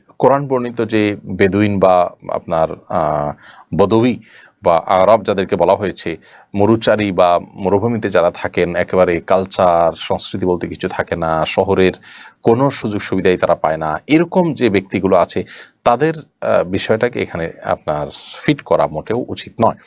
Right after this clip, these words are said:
বর্তমানে প্রচলিত গ্রাম এবং শহর, এই সবগুলোই শহরের অন্তর্ভুক্ত, কারণ জুমা, আহ, পড়ার জন্য আপনার শহর হওয়ার শর্ত হয়। এইখানে শহর বলতে আমাদের বর-, প্রচলিত গ্রামও কিন্তু, আহ, জুমার জন্য উপযুক্ত, অর্থাৎ শহর বলতে যা বোঝানো হয় সেগুলো এখানে আছে।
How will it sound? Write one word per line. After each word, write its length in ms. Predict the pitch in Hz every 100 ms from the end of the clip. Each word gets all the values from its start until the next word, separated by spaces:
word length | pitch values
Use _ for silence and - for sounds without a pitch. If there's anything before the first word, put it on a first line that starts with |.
| - - - -
বর্তমানে 320 | 113 160 175
প্রচলিত 360 | 160 113 107 101
গ্রাম 340 | 87 87 110
এবং 320 | - 92 90
শহর, 360 | - - 117 80
এই 100 | -
সবগুলোই 440 | 90 131 131 151 151
শহরের 300 | - 139 123
অন্তর্ভুক্ত, 500 | 90 78 73 - 80 - - - _
কারণ 200 | 107 98 -
জুমা, 400 | 95 107 117 120 - _
আহ, 580 | - 90 87 82 85 71 62 - - _
পড়ার 240 | 107 113
জন্য 360 | 110 110 107 104 - _ - -
আপনার 400 | - - 80 78 -
শহর 340 | - 120 127 113
হওয়ার 160 | 104
শর্ত 300 | - - -
হয়। 200 | 78 73 - _
এইখানে 420 | - 123 - 147 143
শহর 320 | 139 117 135
বলতে 400 | 127 123 120 113
আমাদের 240 | 104 98
বর-, 180 | 95 113 -
প্রচলিত 360 | 98 101 95
গ্রামও 400 | 87 87 92 110
কিন্তু, 400 | 113 120 113 139 - - - -
আহ, 460 | 90 80 78 80 98
জুমার 300 | 95 90 87
জন্য 220 | 90 87
উপযুক্ত, 420 | 92 117 120 110
অর্থাৎ 320 | 87 - 90 -
শহর 300 | - 131 143
বলতে 240 | 123 107
যা 140 | 90 80
বোঝানো 320 | 80 87 104
হয় 100 | 139
সেগুলো 300 | - 78 73
এখানে 240 | - 73 -
আছে। 260 | 120 -